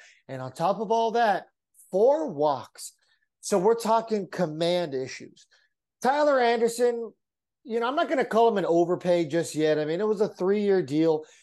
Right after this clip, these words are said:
especially after seeing what some of the other pitchers got. I'm not hitting the panic button yet,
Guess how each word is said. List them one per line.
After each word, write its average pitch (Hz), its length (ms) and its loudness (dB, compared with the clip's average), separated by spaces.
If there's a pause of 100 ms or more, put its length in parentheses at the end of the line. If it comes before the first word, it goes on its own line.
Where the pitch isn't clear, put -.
(140)
especially 285 480 2
after 220 280 2
seeing 220 240 2
what 202 140 0
some 208 180 0
of 190 80 2
the 170 140 4
other 180 360 4
pitchers 202 480 -2
got. 214 280 -2 (560)
I'm 254 200 2
not 320 180 2
hitting 254 220 2
the 214 80 2
panic 185 440 -2
button 196 280 -2
yet, 214 240 -2